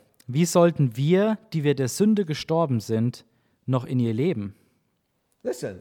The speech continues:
Speaker 2: that is the question.
Speaker 1: Das ist die Frage.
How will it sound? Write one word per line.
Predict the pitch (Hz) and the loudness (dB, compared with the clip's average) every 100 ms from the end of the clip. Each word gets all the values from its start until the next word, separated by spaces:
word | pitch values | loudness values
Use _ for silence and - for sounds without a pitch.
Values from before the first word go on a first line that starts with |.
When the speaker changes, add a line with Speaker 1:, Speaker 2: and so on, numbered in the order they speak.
| - - | -18 -4
Speaker 2:
that | 196 247 262 | -2 -2 -6
is | 254 247 | -8 -8
the | |
question. | - - 131 131 - 107 - _ _ - _ | -14 -10 -8 -10 -14 -18 -18 _ _ -20 _
Speaker 1:
Das | 127 131 | -4 -2
ist | 139 - 147 | -4 -6 -10
die | |
Frage. | - - 147 117 95 | -8 -4 -4 -4 -6